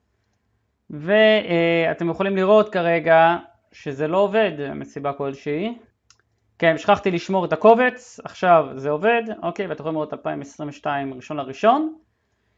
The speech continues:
ועכשיו אני אצור כאן פונקציה באפדייט, כלומר באבא,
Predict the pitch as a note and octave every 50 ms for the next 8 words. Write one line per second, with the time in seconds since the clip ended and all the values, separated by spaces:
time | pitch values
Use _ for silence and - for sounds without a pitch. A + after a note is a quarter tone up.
0 | _ _ _ _ _ _ - D3+ C#3+ D#3+ E3+ E3+ - - D#4 E4+ E4 D#4+ C#4+ B3
1 | A#3 A3 G#3+ G#3+ - - - C#4+ D#4 D#4+ D4 C4+ - - A#3 A3 G#3+ A3 A3+ A3+
2 | A3 - - - C#4+ D#4 D#4 C#4+ - - - G3+ F3+ E3+ F3 G3 F#3+ E3 - -
3 | A3+ C#4 A3+ E3+ D#3+ E3 F3+ F#3+ - - - D#3+ D#3 E3+ E3+ D#3+ D#3 D#3 F3+ A#3
4 | C4 C4 G#3+ F3+ E3+ E3+ F#3 A3+